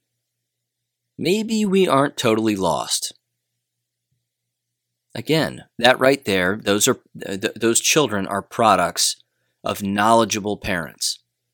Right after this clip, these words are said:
Polysorbate eighty. What kid comes into a classroom like that and says that?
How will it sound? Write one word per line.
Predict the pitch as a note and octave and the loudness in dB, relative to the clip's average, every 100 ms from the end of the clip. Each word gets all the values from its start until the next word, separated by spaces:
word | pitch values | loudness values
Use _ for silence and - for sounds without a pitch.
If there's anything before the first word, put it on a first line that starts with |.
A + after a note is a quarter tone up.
| _ _ _ _ _ _ _ _ | _ _ _ _ _ _ _ _
Polysorbate | - F#2+ F2+ - - G2+ F#2 F2+ D2+ | -2 -2 0 0 2 2 -2 -6 -8
eighty. | F#2+ F2+ E2 B1+ - _ _ | -10 -10 -12 -16 -20 _ _
What | - D#3 | -4 -4
kid | - E3+ D3 | 0 0 0
comes | - B2+ A2+ | 0 0 0
into | A#2 A2 G#2 | 0 0 -2
a | |
classroom | - G2+ G2 - G#2 F#2+ | 0 0 0 0 -2 -2
like | F#2 F#2 | -4 -4
that | G2+ F2+ F2+ | 0 0 0
and | A2 G#2 | -6 2
says | - D3 D3+ G2+ | 2 4 0 -4
that? | D2 - - | -6 -12 -20